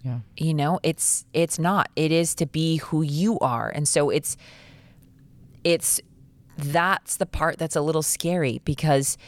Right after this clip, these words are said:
Speaker 2: if I am fully who I am, then what does that mean? I can be accepted or not. It's the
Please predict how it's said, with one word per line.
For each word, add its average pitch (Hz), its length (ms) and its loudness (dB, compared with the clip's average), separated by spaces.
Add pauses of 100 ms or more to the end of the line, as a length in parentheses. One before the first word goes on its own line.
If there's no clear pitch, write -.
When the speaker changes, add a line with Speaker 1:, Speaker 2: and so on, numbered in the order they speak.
(160)
Speaker 2:
if 160 220 0
I 156 120 4
am 156 380 0
fully 147 380 2
who 135 200 -2
I 139 200 4
am, 139 580 2
then 139 260 2
what 139 480 2 (160)
does 135 260 2
that 131 260 2
mean? 139 400 -4
I 139 160 2
can 143 180 -4
be 131 160 -4
accepted 208 680 -2 (120)
or 139 440 2
not. 131 500 -2 (440)
It's - 220 -2
the 160 80 -2